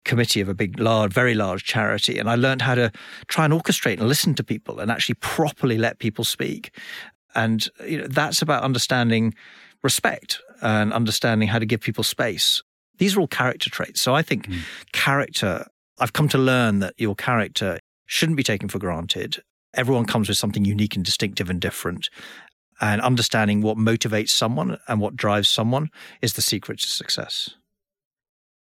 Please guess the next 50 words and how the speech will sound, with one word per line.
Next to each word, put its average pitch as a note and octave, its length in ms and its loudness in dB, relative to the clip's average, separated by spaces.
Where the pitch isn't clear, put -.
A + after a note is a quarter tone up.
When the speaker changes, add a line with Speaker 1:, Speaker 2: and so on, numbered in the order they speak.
Speaker 2:
It's - 160 -8
been C#3+ 180 2
great C3 240 0
talking C3 360 0
to F#2 160 -2
you. E2+ 140 -2
And G#2+ 120 2
I G#2 40 2
think A2 200 -2
that G#2 80 0
must F#2+ 180 -2
be - 80 -4
right, F#2+ 260 0
by E2+ 160 -6
the E2 120 -6
way. D#2+ 220 -6
I - 80 0
think F2+ 240 -2
you F2 140 2
remember E2 340 2
people's - 320 -4
characters E2 460 -6
rather E2 220 -4
than E2+ 100 -2
you E2 80 0
remember E2 280 -2
what E2+ 140 -4
they F2 160 -2
actually E2+ 380 -2
did, D#2+ 260 -6
uh, F2 120 -4
because F2 280 -4
that F2 160 2
is, E2 240 -2
that's - 300 -4
the, E2+ 300 0
that's G2+ 200 -2
the - 60 -2
last F2+ 320 0
thing D#2+ 280 -4
that E2+ 180 -4
hits - 260 -2
you. F2 140 -4
Thank B2 240 0
you A#2 60 2
so B2 160 2
much G#2 180 0
for G#2 80 0
your F#2+ 60 0
time. E2 380 -2